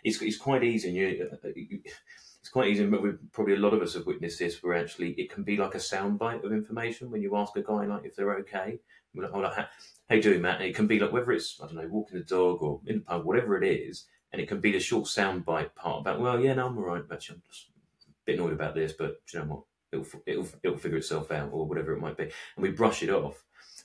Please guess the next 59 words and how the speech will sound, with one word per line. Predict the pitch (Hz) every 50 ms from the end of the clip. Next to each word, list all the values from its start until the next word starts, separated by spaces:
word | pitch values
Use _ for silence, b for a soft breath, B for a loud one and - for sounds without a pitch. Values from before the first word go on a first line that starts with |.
| B _ 104
And | 101
actually, | 98 - - 101
if | 95
we | 95 98
then | 107 104 101
start | 101 - 104 98 92 80
going | - 98 95 95 98
into | 95 90 92
those | 90 90 87
conversations | - 92 90 90 80 76 - 90 87 87 - - 85 87
a | 87
bit | 82 85 82 -
deeper | - 98 95 90 - 85
and | 82 82
actually | 73 - - 85 80 - - _
helping | - - - 95 95 92 92 - 85 82 80
to | 80 - 78
people | 73 - 85 82 80 85 78
to | - - -
open | 87 82 82 78 82
up | 87 87 -
about | 76 - 76 73
them | 73 76
and | 80
go, | - 90
"Well, | - 101
look, | - -
actually, | 95 95 - - _ _ _ _ _ _ _ _ _ _
do | - 90
you | 90
want | 90 85 76
to | -
talk | 90 90 -
about | - 85 76 76
that | 87 87
a | -
bit | 73 76 -
more? | - - -
Like, | 71 69 71
what's | 87 - - -
really | - 90 82 -
going | 80 82 78 78 78 80 98
on?" | 104 - - - - _ B B B B B B B B B
Or | 139 127
if | 120
it's | 131 - -
deflective | 117 107 - 147 147 - - - 78 78
as | 82 78 -
well, | 120 113 -
like, | 92 85 -
"How | 113
you | 113 110
doing? | 120 117 92 90
You | 90 101
okay?" | 98 - 117 123 139
"Yeah, | 165 185
yeah, | 175 165 165
I'm | 160 156
fine." | 156 - 113 113 117